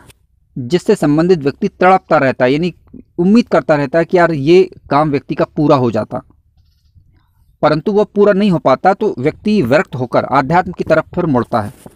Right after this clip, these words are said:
तो इस प्रकार का ग्रह केतु, ठीक है, तंत्र मंत्र का कारक है, षड्यंत्र वाला ग्रह आप मान सकते हैं, पकड़ में ना आने वाले रोग,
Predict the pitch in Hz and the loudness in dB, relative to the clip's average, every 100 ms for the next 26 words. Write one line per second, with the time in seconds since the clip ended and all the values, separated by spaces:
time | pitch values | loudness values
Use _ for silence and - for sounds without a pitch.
0 | _ _ - - 185 - 160 147 147 139 | _ _ -4 -2 -2 -4 -2 0 0 -2
1 | 120 120 - 110 113 - 226 190 - 196 | -2 -6 -6 -8 -8 -4 0 0 0 -2
2 | 214 220 202 185 170 - 147 - 120 - | 0 0 -2 -4 -6 -2 0 0 -4 -10
3 | - _ _ _ _ _ _ _ _ _ | -20 _ _ _ _ _ _ _ _ _
4 | _ - 202 208 220 208 180 175 151 160 | _ -2 0 2 2 2 2 2 0 0
5 | 151 147 143 139 - 135 110 - _ _ | 0 0 -2 -2 -8 -8 -10 -12 _ _
6 | _ _ _ _ _ _ _ _ - 180 | _ _ _ _ _ _ _ _ -4 0
7 | 202 202 208 202 190 185 190 190 175 170 | 2 0 2 2 2 2 2 2 2 2
8 | 147 139 143 - | 2 2 0 -2